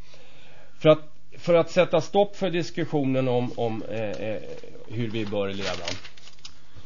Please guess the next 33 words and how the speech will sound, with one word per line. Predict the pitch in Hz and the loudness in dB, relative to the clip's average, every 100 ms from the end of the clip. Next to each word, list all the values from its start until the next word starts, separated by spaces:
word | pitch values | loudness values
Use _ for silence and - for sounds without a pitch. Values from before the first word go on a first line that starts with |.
| - - - - - - - - - - - | -6 -6 -6 -6 -6 -6 -6 -6 -6 -4 6
Jajamensan, | 139 165 170 156 - 147 143 | 10 12 12 10 8 8 10
vad | 147 | 8
är | 143 | 8
det | 143 | 8
man | 143 143 139 | 8 8 4
brukar | 135 131 139 | 2 0 0
säga? | 123 151 127 143 110 101 101 | 2 2 4 4 4 2 0
Sanningen | - 127 123 127 127 123 | 4 4 4 4 4 4
ska | - | 0
göra | 123 123 120 | 2 4 4
dig | 117 110 | 2 0
fri. | - 147 95 92 87 101 131 | -2 -2 -2 -4 -6 -6 -6
Ställ | - 156 160 165 | 0 4 4 6
dig | 160 | 2
utanför, | 151 123 - 127 120 151 135 120 107 | 4 2 2 2 2 4 4 4 0
som | 104 117 | -2 0
jag | 107 101 | 0 0
sa | 101 95 | 0 0
då, | 95 95 | 0 -2
e-, | 104 101 95 | -2 -2 -2
ett | 95 | -4
bygge | 98 92 90 92 | -4 -4 -4 -4
och, | 90 95 92 92 | -4 -4 -4 -4
och, | 95 - | -6 -4
eh, | 104 95 101 101 | -4 -2 -4 -4
iaktta, | 98 101 107 98 95 - 101 | -4 -4 -4 -2 -4 -2 -2
eh, | 92 98 - 95 80 71 82 78 | -2 -4 -6 -6 -6 -6 -6 -6
dessa | 95 98 - 98 | -6 -4 -4 -4
småttingar | 113 95 - 95 92 | -4 -4 -4 -4 -4
så, | 95 95 | -4 -6
eh, | 92 92 87 78 87 87 92 | -6 -6 -6 -6 -6 -6 -4
kommer | 107 90 | -2 -2
ni | 92 92 | -4 -6